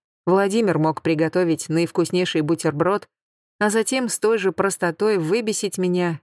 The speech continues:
и получить по заслугам. Вместо этого покорно иду провожать его в коридор, стараясь не расплакаться. Ком встал в горле.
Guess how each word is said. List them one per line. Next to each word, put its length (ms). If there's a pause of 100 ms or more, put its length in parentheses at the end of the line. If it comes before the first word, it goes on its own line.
и 120
получить 520
по 100
заслугам. 600 (560)
Вместо 460
этого 580
покорно 560
иду 180
провожать 600
его 180
в 60
коридор, 500 (360)
стараясь 500
не 100
расплакаться. 760 (540)
Ком 280
встал 320
в 80
горле. 460